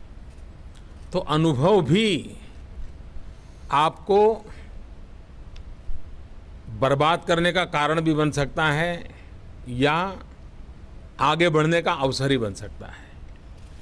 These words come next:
और इसलिए अनुभव उत्तम शिक्षक है, इस स्वीकारने के बावजूद भी मैं मानता हूँ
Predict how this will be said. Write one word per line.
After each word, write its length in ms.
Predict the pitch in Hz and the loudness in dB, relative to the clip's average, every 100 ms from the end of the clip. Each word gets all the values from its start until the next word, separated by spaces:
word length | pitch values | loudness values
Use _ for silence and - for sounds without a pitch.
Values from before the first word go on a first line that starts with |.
| - - | -16 -4
और 140 | 165 190 | 0 2
इसलिए 640 | 196 233 226 135 123 160 - - - - - - - - - - - - - | 2 2 4 4 2 -2 -8 -16 -16 -16 -16 -16 -16 -16 -16 -16 -16 -8 -2
अनुभव 400 | 156 180 160 214 | 4 6 6 6
उत्तम 540 | 220 185 - - 233 | 4 0 0 0 2
शिक्षक 440 | - 208 - 226 160 | 2 0 2 0 2
है, 180 | 170 214 | 2 2
इस 160 | - | 0
स्वीकारने 460 | 185 165 175 175 190 | -2 2 2 4 2
के 140 | 185 | 0
बावजूद 480 | 143 123 143 151 196 | 0 2 2 2 2
भी 120 | 202 | 2
मैं 100 | 196 | 2
मानता 380 | 175 139 131 - | 2 2 0 0
हूँ 320 | 135 110 110 | -2 -2 -8